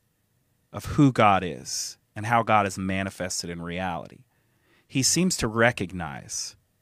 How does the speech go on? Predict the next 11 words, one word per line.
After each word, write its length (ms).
at 80
least 300
here, 500
that 400
he 200
can't 360
own 240
that 200
truth. 560
He 160
can't 560